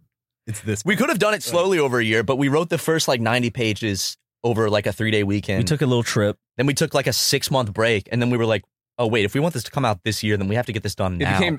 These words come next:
Speaker 1: yeah,
Speaker 2: So
Speaker 1: we
Speaker 2: we
Speaker 1: had, like,
Speaker 2: spent
Speaker 1: crunch
Speaker 2: two
Speaker 1: time
Speaker 2: weeks
Speaker 1: instantly.
Speaker 2: just do, just going so goddamn hard.
Speaker 3: On
Speaker 2: We
Speaker 3: weekends, too, right?
Speaker 2: Yeah, we, we would come in here, and we would, we'd write probably, like, from, like, two P M to, like, five A M sometimes. Like, we would just
Speaker 3: Yeah.
Speaker 2: fucking go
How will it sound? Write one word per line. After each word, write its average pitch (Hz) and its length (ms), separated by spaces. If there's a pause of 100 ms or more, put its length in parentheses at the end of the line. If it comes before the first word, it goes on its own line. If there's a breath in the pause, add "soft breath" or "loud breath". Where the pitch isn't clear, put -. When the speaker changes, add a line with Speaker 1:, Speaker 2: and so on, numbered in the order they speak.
Speaker 1:
yeah, 110 200
Speaker 2:
So 123 120
Speaker 1:
we 147 60
Speaker 2:
we 151 60
Speaker 1:
had, - 20
like, - 60
Speaker 2:
spent 156 180
Speaker 1:
crunch 110 160
Speaker 2:
two - 120
Speaker 1:
time 165 80
Speaker 2:
weeks 127 160
Speaker 1:
instantly. - 340
Speaker 2:
just 117 200
do, 120 220
just 110 260 (500)
going 117 280
so 120 240
goddamn 101 400
hard. 95 180
Speaker 3:
On 117 60
Speaker 2:
We 110 80
Speaker 3:
weekends, 127 400
too, 135 200
right? 98 220
Speaker 2:
Yeah, 123 260
we, 131 140
we 143 220
would 185 100
come 196 160
in 175 80
here, 208 200
and 151 220
we 147 120
would, 170 280
we'd 165 220
write 143 240
probably, 165 540
like, 127 240
from, 123 180
like, 110 240 (880)
two 170 220
P 160 260
M 156 300
to, 131 100
like, 110 240
five 110 320
A 95 160
M 90 140
sometimes. 90 520
Like, 98 100
we 127 100
would 135 60
just 78 120
Speaker 3:
Yeah. 85 60
Speaker 2:
fucking 104 300
go 92 260